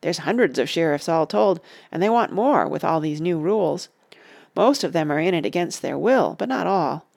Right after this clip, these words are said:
Even in the Shire there is some as like minding other folks' business and talking big. And there's worse than that. There's a few as do spy work for the chief and his men.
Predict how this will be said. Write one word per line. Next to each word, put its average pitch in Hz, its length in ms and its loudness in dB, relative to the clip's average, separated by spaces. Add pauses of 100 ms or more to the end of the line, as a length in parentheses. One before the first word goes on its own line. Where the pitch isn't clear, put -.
(400)
Even 254 240 0
in 202 60 0
the 160 60 0
Shire 202 420 4
there 143 200 0
is - 120 -4
some 185 360 0
as 147 160 -4
like 165 200 2
minding 156 400 -2
other 156 160 0
folks' - 300 -4
business 185 420 0
and - 120 -14
talking 175 360 -4
big. 165 300 -2 (400)
And 160 100 -8
there's 139 180 -6
worse 214 200 2
than 127 140 -6
that. 156 320 -2 (460)
There's 156 180 -6
a 139 40 -8
few 208 220 2
as 143 140 4
do - 100 -6
spy 208 380 0
work - 280 0
for - 120 -10
the - 80 -8
chief - 340 -6
and 151 80 -10
his 151 160 -10
men. 160 400 -4